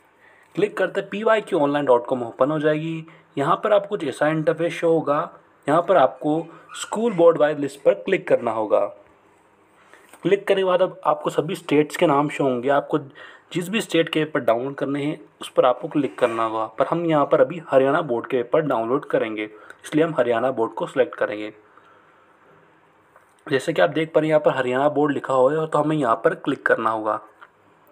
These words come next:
क्लिक करते ही आपके सामने हरियाणा बोर्ड डॉट कॉम ओपन हो जाएगी। आप क्वेश्चन पेपर वाले कॉलम पे आना है और यहाँ पर आपको जिस भी क्लास के पेपर डाउनलोड करने हैं, simply उस क्लास को यहाँ पर सिलेक्ट कर लेना है। हम यहाँ पर क्लास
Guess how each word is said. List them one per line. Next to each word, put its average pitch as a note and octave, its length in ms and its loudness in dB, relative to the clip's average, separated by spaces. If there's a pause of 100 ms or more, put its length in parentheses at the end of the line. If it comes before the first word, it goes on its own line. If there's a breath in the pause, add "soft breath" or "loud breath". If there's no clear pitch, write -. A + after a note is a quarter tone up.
(540 soft breath)
क्लिक E3 260 -2
करते F3 220 2
ही G3 60 2
आपके E3+ 240 2
सामने E3 360 0
हरियाणा C#3+ 360 2
बोर्ड E3+ 240 2
डॉट A#2 220 2
कॉम B2 140 -4
ओपन A2+ 220 -2
हो A#2 140 -8
जाएगी। C3 360 0 (400 loud breath)
आप - 160 0
क्वेश्चन F3 340 0
पेपर E3+ 320 0
वाले E3 320 4
कॉलम C3+ 340 2
पे B2+ 140 4
आना A#2 200 2
है D#3 160 -6 (240)
और C#3+ 80 0
यहाँ D3+ 220 2
पर E3 160 4
आपको E3 240 0
जिस B2+ 160 -8
भी E3+ 120 -8
क्लास E3+ 280 0
के F#3 140 0
पेपर F3+ 160 -2
डाउनलोड C#3 420 -2
करने D#3+ 280 0
हैं, F3+ 180 -6 (320 loud breath)
simply D3+ 340 2
उस F#3+ 100 0 (140)
क्लास A2+ 240 0
को - 140 -6
यहाँ A2+ 200 0
पर E3+ 160 0
सिलेक्ट E3 320 0
कर - 140 2
लेना A2 320 -4
है। A2 180 -8 (160)
हम E3+ 160 -2
यहाँ C#3+ 160 2
पर D#3+ 160 2
क्लास C#3+ 340 0